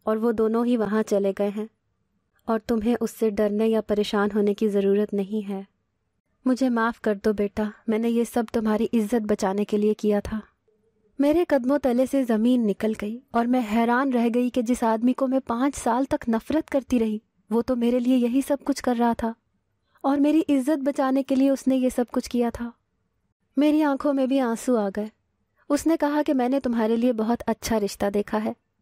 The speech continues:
ये लड़का भी बाहर के मुल्क होता है, शादी करके तुम्हें अपने साथ ही दुबई ले जाएगा। तुम्हारी तस्वीर दिखाई है उन लोगों को, बहुत अच्छे लोग हैं,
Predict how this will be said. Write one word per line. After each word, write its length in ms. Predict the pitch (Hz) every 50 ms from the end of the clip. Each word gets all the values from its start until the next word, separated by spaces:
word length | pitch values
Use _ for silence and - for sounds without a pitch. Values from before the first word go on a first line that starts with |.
| _ -
ये 140 | 208 233 233
लड़का 320 | 226 214 208 - - 214 214
भी 100 | 226 226
बाहर 280 | 208 208 208 214 220
के 140 | 220 - 226
मुल्क 220 | 220 214 208 220
होता 260 | - 233 208 - - 226
है, 200 | 226 233 302 - _ -
शादी 320 | - - 214 214 214 233
करके 280 | 226 - 214 214 - 240
तुम्हें 220 | - 233 226 226
अपने 220 | 214 - - 220 220
साथ 280 | - 226 208 208 -
ही 60 | 247 233
दुबई 320 | 220 220 202 202 196 202
ले 140 | 202 196 190
जाएगा। 400 | - 202 196 196 - - 214 220 - _ _ _ _ _ _ _ _ _ _ _ _ - -
तुम्हारी 320 | 269 262 269 262 269 277
तस्वीर 380 | - 262 - - 247 254 233 220
दिखाई 420 | 233 226 - 240 214 220 254 254
है 100 | 240 233
उन 180 | 196 208 208 196
लोगों 280 | 190 185 180 196 196
को, 220 | 202 - 226 320 - _ _ -
बहुत 240 | 214 220 226 226 -
अच्छे 260 | 208 - - - 226
लोग 260 | 208 208 196 196 -
हैं, 160 | - 214 220